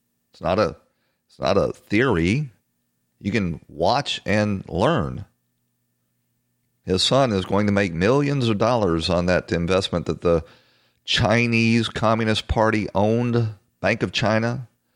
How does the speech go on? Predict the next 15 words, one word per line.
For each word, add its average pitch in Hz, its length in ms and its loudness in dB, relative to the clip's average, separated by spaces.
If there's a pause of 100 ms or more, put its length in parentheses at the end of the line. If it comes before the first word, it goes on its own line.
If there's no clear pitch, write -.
(280)
put 107 160 0
into 101 200 2
his 104 180 2
venture 107 320 -2
capital 104 340 0
firm. 110 220 -2
They 98 100 2
weren't, 135 280 -2
they 104 160 2
weren't 156 180 0
investing 95 680 -2 (720)
with, 87 500 -2 (680)
oh, 78 720 2 (440)
Goldman 95 380 0
Sachs - 680 -2